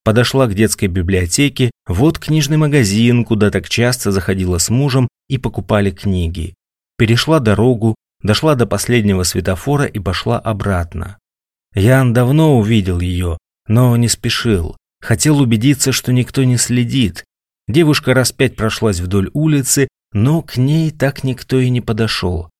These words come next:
Она расстроенно вернулась к дому, вошла в подъезд, и тут кто-то закрыл ей глаза.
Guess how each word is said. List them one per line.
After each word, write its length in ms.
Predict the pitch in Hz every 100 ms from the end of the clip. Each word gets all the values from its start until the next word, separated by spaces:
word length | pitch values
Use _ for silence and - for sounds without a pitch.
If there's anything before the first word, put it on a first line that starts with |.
| _ _ _
Она 320 | - 101 165
расстроенно 720 | 147 104 - - 139 143 123 101
вернулась 540 | 95 101 117 113 87
к 100 | 87
дому, 420 | 92 113 113 104 - _ _
вошла 380 | 95 110 117 113
в 100 | -
подъезд, 600 | 98 90 117 143 - - _ _ _ _ _
и 100 | 117
тут 260 | - 170 -
кто-то 360 | - 139 131
закрыл 460 | 98 104 - 120 117
ей 220 | 98 101
глаза. 580 | 104 104 90 87 82